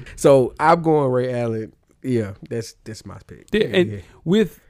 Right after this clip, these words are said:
Speaker 2: even with Nash, you know,
Speaker 1: Yeah.
Speaker 2: Brian Reeves, they didn't have anybody to get him the ball. Nash would have been able to get him the ball in
Speaker 1: Right.
Speaker 2: spots. It would have
Speaker 1: Possibly.
Speaker 2: been, a, yeah,
Speaker 1: Yeah.
Speaker 2: man, it would have been a good fit for
Speaker 1: Yeah.
Speaker 2: Big Country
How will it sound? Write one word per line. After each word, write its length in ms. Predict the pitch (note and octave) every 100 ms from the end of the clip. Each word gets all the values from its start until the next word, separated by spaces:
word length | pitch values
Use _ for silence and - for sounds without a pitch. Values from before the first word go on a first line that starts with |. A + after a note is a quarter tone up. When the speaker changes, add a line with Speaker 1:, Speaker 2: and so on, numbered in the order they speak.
| _ _
Speaker 2:
even 240 | G3+ F#3 F3
with 160 | E3+
Nash, 480 | C#3 C#3+ E3 C#3 -
you 60 | C#3
know, 80 | C3
Speaker 1:
Yeah. 60 |
Speaker 2:
Brian 320 | C3+ C#3+ C#3+
Reeves, 300 | C#3+ D#3 D3+
they 140 | C3+ D#3
didn't 140 | D3
have 140 | D3+ D3
anybody 420 | C#3 C#3 C3+ C3
to 80 | B2+
get 180 | C#3
him 180 | C3 B2
the 60 | A#2
ball. 520 | B2 A#2 A2 - - - _ _ -
Nash 400 | C3+ E3+ F3+ -
would 120 | D#3
have 80 | D3
been 120 | D3
able 220 | D3 C#3+
to 80 | C3+
get 220 | C3 C#3
him 140 | C#3
the 100 | C#3
ball 340 | C3 C3+ C3+ C3+
in 40 | C3
Speaker 1:
Right. 40 |
Speaker 2:
spots. 520 | G2+ C#3 C3+ C3 -
It 40 | -
would 100 | -
have 260 | - F#3 G#3+
Speaker 1:
Possibly. 140 | G3 F3+
Speaker 2:
been, 60 | E3
a, 20 |
yeah, 140 | F#3+ B3+ F4
Speaker 1:
Yeah. 40 |
Speaker 2:
man, 160 | D3+ D3
it 40 | D#3+
would 80 |
have 80 | F#3
been 120 | E3+
a 60 | D#3
good 320 | C#3 E3+ E3
fit 320 | - D#3 C#3
for 200 | - C#3 B2+
Speaker 1:
Yeah. 100 | -
Speaker 2:
Big 260 | C3+ C#3
Country 340 | C3 C3 A#2